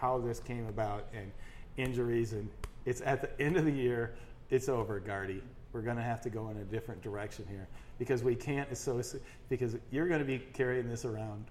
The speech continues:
with us unfairly, I would guess. But, uh, yeah, it's a tough gig.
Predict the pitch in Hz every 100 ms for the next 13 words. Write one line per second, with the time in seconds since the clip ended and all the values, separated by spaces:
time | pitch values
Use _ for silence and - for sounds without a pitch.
0 | - 110 113 101 - 117 123 127 120 113
1 | 110 110 - - - - 107 110 98 110
2 | 104 98 - 101 - - 110 107 101 -
3 | - - - - - - - - 202 -
4 | - - 147 185 165 - 139 120